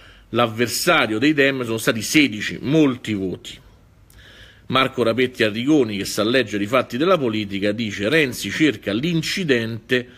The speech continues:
per far sciogliere le Camere e andare alle elezioni". E sono convinto sia esattamente questa la situazione. Renzi ha cominciato a terremotare la,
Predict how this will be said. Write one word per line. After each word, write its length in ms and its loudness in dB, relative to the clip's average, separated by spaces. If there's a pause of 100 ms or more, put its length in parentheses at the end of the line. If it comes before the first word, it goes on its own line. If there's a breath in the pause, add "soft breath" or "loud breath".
(340 loud breath)
per 160 4
far 220 0
sciogliere 500 2
le 100 2
Camere 360 -2
e 20 0
andare 240 -2
alle 140 -4
elezioni". 600 -6 (640 loud breath)
E 140 6
sono 300 2
convinto 440 2
sia 140 2
esattamente 640 0
questa 360 -2
la 100 -6
situazione. 580 -6
Renzi 300 4
ha 80 2
cominciato 480 0
a 80 0
terremotare 880 2
la, 160 0